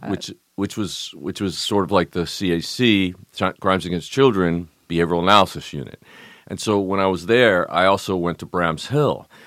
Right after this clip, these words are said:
Speaker 2: where you have the more academic, empirical study kind of people, and they were having such,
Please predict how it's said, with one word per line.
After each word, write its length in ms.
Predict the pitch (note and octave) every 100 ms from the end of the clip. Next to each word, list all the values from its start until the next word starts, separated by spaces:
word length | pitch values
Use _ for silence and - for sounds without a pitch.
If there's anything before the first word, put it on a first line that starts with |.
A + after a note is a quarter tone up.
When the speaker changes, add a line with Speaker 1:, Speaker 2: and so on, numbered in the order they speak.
| - -
Speaker 2:
where 480 | G#2 G2+ G2 F#2
you 140 | F2 F#2
have 260 | G#2+ G2+
the 80 | F2
more 240 | G2 F#2 -
academic, 840 | G2 - G#2 G2 G2 F#2+ C#2 - - - _ _
empirical 600 | F#2 F2+ - G2 F#2 F#2
study 540 | - - G2 F#2+ E2 D2+
kind 260 | - D#2+
of 80 | D#2
people, 520 | E2+ D2 D2 D#2 F#2+ - - - - _ -
and 220 | G#2 F#2+
they 260 | E2 A#2 A#2
were 240 | A2+ G#2 G#2
having 280 | A2+ G#2
such, 580 | E2 - B2+ - - -